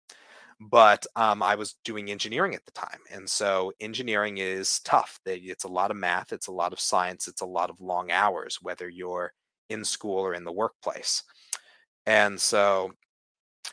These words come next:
um, I was busy. I, writing is a lot of fun. It can be de-stressing,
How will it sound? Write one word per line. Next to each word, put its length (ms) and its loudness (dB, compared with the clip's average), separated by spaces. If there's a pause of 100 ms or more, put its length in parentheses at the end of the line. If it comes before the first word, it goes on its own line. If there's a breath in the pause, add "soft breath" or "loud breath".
(360 loud breath)
um, 420 6
I 420 8 (180)
was 160 -4
busy. 400 0
I, 480 4 (160)
writing 600 2
is 140 -4
a 60 -4
lot 240 2
of 80 -4
fun. 380 -2 (180)
It 140 -12
can 120 -10
be 160 -14
de-stressing, 680 -4